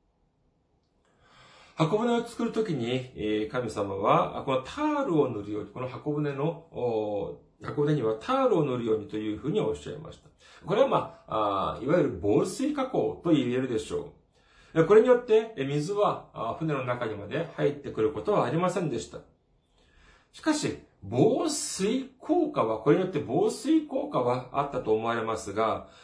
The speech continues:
防音効果まではなかったというふうに思われます。船の中では、外からの、お、たくさんの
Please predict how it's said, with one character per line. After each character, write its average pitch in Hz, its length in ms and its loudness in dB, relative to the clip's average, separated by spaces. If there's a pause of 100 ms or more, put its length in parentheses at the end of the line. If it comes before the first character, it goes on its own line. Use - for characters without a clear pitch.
(160)
防 233 840 2
音 208 420 4
効 254 360 0
果 165 120 0
ま 120 160 -2
で 135 80 -2
は 220 440 2
な 98 180 -10
か 254 160 2
っ 254 100 -2
た 135 120 -4
と 175 260 0
い 127 80 -2
う 110 80 -4
ふ 107 120 -6
う - 20 -2
に 196 80 0
思 - 200 4
わ - 80 -2
れ - 120 -6
ま 60 160 -12
す。 - 160 -20 (1080)
船 247 220 8
の 220 100 6
中 170 240 2
で 135 80 2
は、 120 460 -2 (1120)
外 - 280 0
か 240 100 2
ら 170 120 4
の、 123 300 -2 (280)
お、 120 320 -4
た 143 220 -8
く - 80 -12
さ 285 200 2
ん 233 140 0
の 127 320 -4